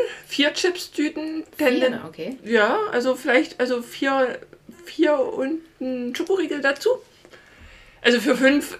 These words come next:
Speaker 1: sag ich mal, ist jetzt nicht so, dass ich jetzt sagen würde, oh, schade, dass es zu Ende ist. Aber ich fand die schon irgendwie ganz cool gemacht, weil man halt einfach wirklich, ich entscheide immer danach,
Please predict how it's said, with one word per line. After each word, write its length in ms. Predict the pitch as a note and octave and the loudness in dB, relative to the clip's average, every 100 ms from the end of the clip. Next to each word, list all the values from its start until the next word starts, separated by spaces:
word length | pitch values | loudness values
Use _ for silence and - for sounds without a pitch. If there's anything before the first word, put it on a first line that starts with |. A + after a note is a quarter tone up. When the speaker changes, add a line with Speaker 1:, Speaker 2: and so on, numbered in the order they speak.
| - | 0
Speaker 1:
sag 120 | A#3+ | 2
ich 160 | A#3+ | 2
mal, 80 | A#3 | 4
ist 80 | A3 | 4
jetzt 160 | A#3+ A3 | 4 0
nicht 100 | G#3 | 0
so, 60 | |
dass 120 | A3 G#3 | 2 2
ich 60 | |
jetzt 100 | A3 | 0
sagen 260 | F3+ G3 G3+ | 0 0 2
würde, 180 | G3+ F3+ | 2 2
oh, 420 | G3 A3+ B3 C4 | 6 6 8 8
schade, 260 | B3+ C4 A3 | 8 4 2
dass 100 | A#3+ | 2
es 140 | A3+ - | 0 0
zu 100 | F3 | 0
Ende 240 | A3 C4 | 2 4
ist. 180 | F4 F4+ - | 2 0 -6
Aber 160 | - G#3+ | 2 4
ich 80 | A#3 | 6
fand 180 | C4 B3+ | 4 4
die 60 | |
schon 260 | - B3 C4 | 6 6 8
irgendwie 260 | B3 B3+ | 6 4
ganz 260 | B3 B3 - | 4 2 2
cool 140 | - B3+ | 0 2
gemacht, 320 | A3 A3+ F4 - - - - | 4 2 0 -6 -20 -14 -4
weil 100 | A3 | 2
man 180 | B3 D4 | 2 4
halt 200 | A#3+ A#3 | 2 2
einfach 340 | A3 A#3+ A#3 | 2 2 0
wirklich, 340 | A3+ A#3 B3 | 0 0 -4
ich 120 | - B3 | -2 0
entscheide 320 | A#3+ A#3+ A3+ | 2 2 0
immer 100 | A3 | 0
danach, 300 | G#3+ A3 | 0 -2